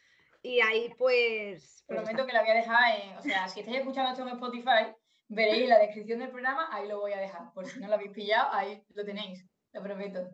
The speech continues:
Speaker 2: Cuando lo suba, lo, lo apunto ahí.
Speaker 1: Genial,
Speaker 2: Así
Speaker 1: Carla.
Speaker 2: que no hay pérdida. Y te quiero dar las gracias también por
Speaker 1: A ti, Carlota, me lo he
Speaker 2: haber
Speaker 1: pasado muy bien.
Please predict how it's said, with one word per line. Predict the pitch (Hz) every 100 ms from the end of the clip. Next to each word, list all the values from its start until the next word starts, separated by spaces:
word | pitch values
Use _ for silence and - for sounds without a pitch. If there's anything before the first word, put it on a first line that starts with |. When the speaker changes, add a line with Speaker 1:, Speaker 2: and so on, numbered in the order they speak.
| -
Speaker 2:
Cuando | 202 196
lo | 196 196 196
suba, | 190 247 330
lo, | 269 208 196
lo | 196
apunto | 185 214 196
ahí. | - 185 - _ _ _ _ _ _
Speaker 1:
Genial, | - 240 240
Speaker 2:
Así | 233
Speaker 1:
Carla. | 220 185
Speaker 2:
que | 214 214 214 - -
no | 208 214
hay | 202
pérdida. | 196 185 180 170 - - _ _ _
Y | 208 208 196 196 190 190 190 190 185 - -
te | 208
quiero | 196 196
dar | 196
las | 196
gracias | 202 220 247 269 - _
también | 208 202 214 233 -
por | 208 196 196 208
Speaker 1:
A | 190
ti, | 214
Carlota, | 214 202 214 208 208
me | 208
lo | 208
he |
Speaker 2:
haber | 208
Speaker 1:
pasado | 208 196
muy | - -
bien. | 196 196 196